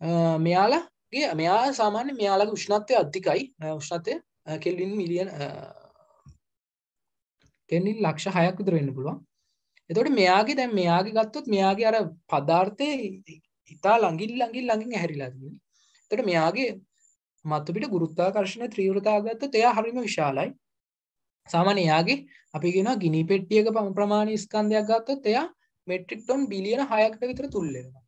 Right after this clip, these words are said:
ඒ කියන්නේ අධික ස්කන්ධ, අධික ගුරුත්වාකර්ෂණයක් සහිත එක්කෙනෙක්, අධික ග-, ගුරුත්වාකර්ෂණයක් සහ උෂ්ණත්වයක් සහිත එක්කෙනෙක්. ඊට පස්සේ මං කියවනේ දැන්, අ, අවස්ථිති ගුරුණය ගැන මං කතා කරානේ. එතකොට දැන්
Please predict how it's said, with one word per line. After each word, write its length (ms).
ඒ 60
කියන්නේ 200
අධික 300
ස්කන්ධ, 420
අධික 280
ගුරුත්වාකර්ෂණයක් 840
සහිත 280
එක්කෙනෙක්, 340
අධික 240
ග-, 180
ගුරුත්වාකර්ෂණයක් 720
සහ 180
උෂ්ණත්වයක් 580
සහිත 260
එක්කෙනෙක්. 440
ඊට 120
පස්සේ 220
මං 320
කියවනේ 440
දැන්, 320
අ, 440
අවස්ථිති 500
ගුරුණය 280
ගැන 200
මං 180
කතා 400
කරානේ. 460
එතකොට 260
දැන් 160